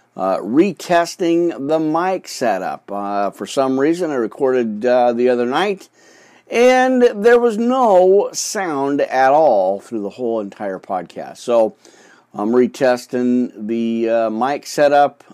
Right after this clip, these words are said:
uh, and, uh, back on the iPad. So, uh, let's see how it works. Uh, now, uh, it is, uh, Sunday, March fourteenth, so I'm just getting ready to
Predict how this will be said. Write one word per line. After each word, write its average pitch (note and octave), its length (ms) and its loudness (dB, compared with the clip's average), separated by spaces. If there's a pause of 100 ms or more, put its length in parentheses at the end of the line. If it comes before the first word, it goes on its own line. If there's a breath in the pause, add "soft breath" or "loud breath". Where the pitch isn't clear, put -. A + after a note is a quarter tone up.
uh, G#2+ 400 -10
and, G2 460 -14
uh, F#2 260 -14 (100)
back G2 240 -10
on G2 200 -10
the F2+ 260 -8 (560 soft breath)
iPad. G#2+ 680 -2
So, F#2+ 480 -4
uh, F2+ 220 -4
let's G2 200 -8
see G2+ 280 -6
how G2 260 -6
it - 80 -12
works. C#3+ 600 -4 (540 soft breath)
Uh, F#2+ 340 -6 (200)
now, A#2 540 -2
uh, A2 200 2
it A#2+ 140 0
is, B2 400 0
uh, A#2 320 0
Sunday, C#3+ 360 -2
March C3 260 -2
fourteenth, D#3+ 680 -2
so B2+ 200 0
I'm A2+ 180 0
just C#3+ 220 -6
getting B2+ 240 0
ready C3 240 0
to A2+ 260 2